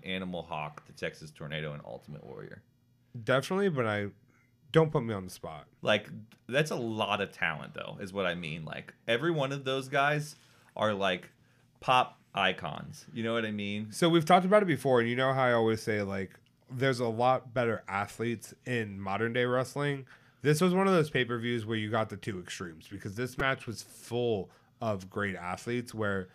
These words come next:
Speaker 2: there's a couple people in this pay-per-view where I'm like, "How did you get this job? Like, did they just need to fill a spot?" Or, and that's not the case here. This was a perfect match to start the show.
Speaker 1: Mm-hmm.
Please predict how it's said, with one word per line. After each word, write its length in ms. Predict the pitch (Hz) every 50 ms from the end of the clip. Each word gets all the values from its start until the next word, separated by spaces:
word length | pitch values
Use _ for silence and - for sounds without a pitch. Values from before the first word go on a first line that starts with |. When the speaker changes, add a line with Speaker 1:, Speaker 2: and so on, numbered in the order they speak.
| _ _ _ _
Speaker 2:
there's 160 | - 160 175
a 60 | 190
couple 260 | - 202 190 190 202
people 380 | 180 - 208 196 185 196 202 208
in 80 | 202
this 320 | 196 202 196 185 - - - _ _ -
pay-per-view 440 | 190 185 185 185 196 185 196 190
where 120 | 180 170 143
I'm 80 | 123
like, 200 | 120 120 113 113 - - - - -
"How 240 | 170 175 196 214 226
did 240 | 220 233 208 190 -
you 160 | 214 208 202 - -
get 140 | 190 190
this 160 | - 220 190 180
job? 480 | - 214 208 214 214 220 214 208 190
Like, 340 | 147 127 117 107 104 104 - - _ - - - - _ _
did 140 | - 107 101
they 140 | 104 110 110
just 240 | 107 107 104 - -
need 100 | 101 92
to 60 | 92
fill 280 | 87 - - 85 80 76
a 40 | -
spot?" 800 | - - - 147 170 196 214 220 220 220 220 220 220 226 214
Or, 460 | 190 160 151 156 160 165 165 165 165 - - - - - - - -
and 400 | - 131 123 123 117 113 110 95 - _ _ _ _ _ - 120 107
that's 260 | 101 147 151 156 151 160
not 140 | 151 139
the 80 | 107 107
case 260 | - 113 95 90 - -
here. 200 | 87 87 87 87
This 380 | 95 117 131 143 139 - - 156
was 260 | 143 139 131 117 120
a 220 | 92 110 107 107 98 95
perfect 480 | - - 123 123 120 - 127 120 -
match 480 | 113 107 107 101 92 87 82 - - -
to 320 | - - 101 95 92 90 90 -
start 400 | - - - 110 104 98 92 -
the 100 | - -
show. 140 | - 95
Speaker 1:
Mm-hmm. 480 | 85 - 101 98 98 95 101 113 135 170